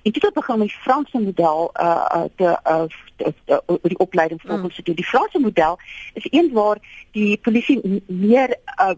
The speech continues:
Speaker 1: betrokke is by die skare, waar hulle me-, met skulde toege-, uh, toegerus is en met, ehm,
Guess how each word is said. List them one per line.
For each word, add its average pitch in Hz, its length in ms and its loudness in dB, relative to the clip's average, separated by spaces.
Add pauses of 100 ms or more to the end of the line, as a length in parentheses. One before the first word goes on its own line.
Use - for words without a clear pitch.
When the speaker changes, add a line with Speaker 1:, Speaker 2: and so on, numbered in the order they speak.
Speaker 1:
betrokke 254 600 0
is 196 180 -8
by 180 100 2
die 180 120 -10
skare, 156 500 -2
waar 185 220 2 (260)
hulle 190 160 0
me-, 196 240 0
met 190 180 -2
skulde 247 500 -2
toege-, 196 520 0
uh, 180 60 2 (120)
toegerus 202 480 -2
is 196 160 -2 (100)
en 196 200 0
met, 185 180 0 (200)
ehm, 170 360 2